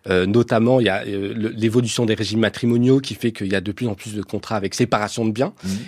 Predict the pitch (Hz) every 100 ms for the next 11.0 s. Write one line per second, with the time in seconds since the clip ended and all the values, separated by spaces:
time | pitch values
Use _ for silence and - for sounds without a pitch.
0 | - 101 110 117 98 95 95 107 107 98
1 | 98 98 95 92 - 110 107 - 113 -
2 | - 127 - 117 120 180 160 143 - 104
3 | 120 - 123 - - 104 98 104 107 107
4 | 98 104 - 104 98 - 101 - - -
5 | - - 135 170 175 127 117 - - 196
6 | 220 117 98 123 110 101 107 - 127 110
7 | 98 - 101 127 110 104 95 104 95 -
8 | 113 107 92 - - - - - 107 110
9 | 104 - 98 180 170 101 104 98 135 135
10 | 110 - 110 104 101 - 98 98 95 -